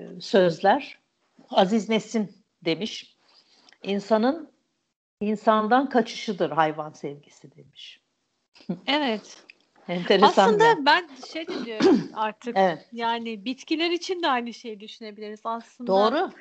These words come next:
Speaker 1: doğru.
Speaker 2: Tabii ki bitkiler bizim, e, hayvanlar gibi sorumluluk, <coughs> fazla sorumluluk ge-,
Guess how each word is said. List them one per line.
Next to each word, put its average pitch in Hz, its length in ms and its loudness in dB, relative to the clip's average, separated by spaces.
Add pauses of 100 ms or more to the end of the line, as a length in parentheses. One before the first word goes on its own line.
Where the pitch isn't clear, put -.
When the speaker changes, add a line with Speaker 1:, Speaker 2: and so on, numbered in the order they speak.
(440)
Speaker 1:
doğru. 185 180 -4
Speaker 2:
Tabii 262 240 -2
ki 294 480 -4
bitkiler 269 600 -6
bizim, 277 380 -12 (640)
e, 240 440 -10
hayvanlar 254 540 -2
gibi 247 400 -10 (100)
sorumluluk, 247 460 -2
<coughs> - 240 -4
fazla 226 260 -2
sorumluluk 240 580 -4
ge-, - 240 -6